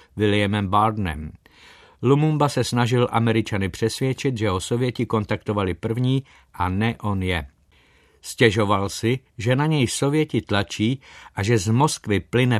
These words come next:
proud pozvánek, jenž ale všechny odmítá s tím, že věří, že tyto vlivy z východu jsou velmi špatné z pohledu Konga.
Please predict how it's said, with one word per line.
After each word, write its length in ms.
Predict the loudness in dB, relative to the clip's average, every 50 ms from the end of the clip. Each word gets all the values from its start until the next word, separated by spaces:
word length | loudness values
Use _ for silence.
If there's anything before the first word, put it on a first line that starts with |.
| -2 -2
proud 380 | -2 0 2 2 0 -2 -4
pozvánek, 760 | -4 -2 -2 -2 0 2 2 2 2 2 2 0 -2 -4 -6 -10 -20 -20 -20 -10 -4
jenž 220 | -2 0 0 0 0
ale 220 | 2 4 4 4
všechny 380 | 2 2 -2 0 0 0 0 2
odmítá 540 | 0 0 0 0 -2 0 2 4 4 4
s 100 | 2 0
tím, 240 | -6 -6 -4 -2 0
že 160 | 0 2 2
věří, 480 | 2 4 2 2 2 2 2 0 0 -2 -6 -10 -20 -20 -12 -4
že 140 | 0 0 0
tyto 280 | 2 0 0 2 2 2
vlivy 280 | 4 4 4 4 4
z 80 | 2 2
východu 460 | 0 0 -2 0 0 -2 0 0 0
jsou 260 | 0 0 0 0 2
velmi 360 | 2 2 2 2 2 2 0 0
špatné 640 | -2 -4 -2 -2 -2 -2 -2 -4 -4 -2 -2 -2 -4
z 100 | -6 -8
pohledu 460 | -4 -4 -2 -2 -2 -4 -4 -6 -8
Konga. 520 | -6 -2 -2 -2 0 -2 -4 -6 -8 -12